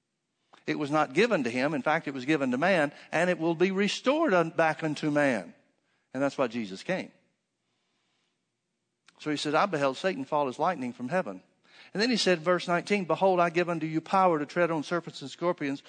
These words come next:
and over all the power of the enemy." Now, these two words, power, are two different Greek words.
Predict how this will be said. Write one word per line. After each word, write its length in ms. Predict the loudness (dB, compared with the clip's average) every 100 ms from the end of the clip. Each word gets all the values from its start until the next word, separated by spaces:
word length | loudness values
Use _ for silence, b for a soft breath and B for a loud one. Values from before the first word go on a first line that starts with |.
| B -4
and 120 | 0
over 220 | 2 4
all 140 | 4
the 80 | 2
power 320 | 2 4 4
of 80 | 2
the 80 | -2
enemy." 240 | -4 -4
Now, 160 | -4 -4
these 260 | -2 -6 -6
two 180 | -6
words, 240 | -2 -2 -4
power, 440 | 0 2 2 0
are 120 | 0
two 220 | -2 -6 -4
different 320 | -4 -4 -8
Greek 240 | -6 -6
words. 480 | -4 -4 -6 -12 -20